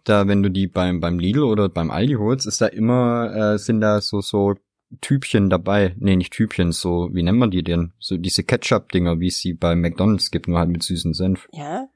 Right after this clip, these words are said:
Speaker 2: Okay.
Speaker 1: Tütchen.
Speaker 2: Tütchen nennt man die, toll.
Speaker 1: Die sind da dabei. Jetzt aber nicht.
Speaker 2: Ja, wahrscheinlich haben die rausgefunden, dass das irgendwie
Speaker 1: Die zwölf Cent können wir uns sparen.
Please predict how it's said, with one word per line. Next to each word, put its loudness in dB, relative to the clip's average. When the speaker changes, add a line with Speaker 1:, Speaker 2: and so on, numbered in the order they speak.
Speaker 2:
Okay. -14
Speaker 1:
Tütchen. 0
Speaker 2:
Tütchen 2
nennt 0
man -4
die, -8
toll. -8
Speaker 1:
Die -2
sind 2
da 4
dabei. 0
Jetzt 0
aber 2
nicht. 0
Speaker 2:
Ja, -6
wahrscheinlich -6
haben -6
die -4
rausgefunden, -6
dass -10
das -8
irgendwie -8
Speaker 1:
Die 0
zwölf 2
Cent 2
können 0
wir 0
uns -2
sparen. -2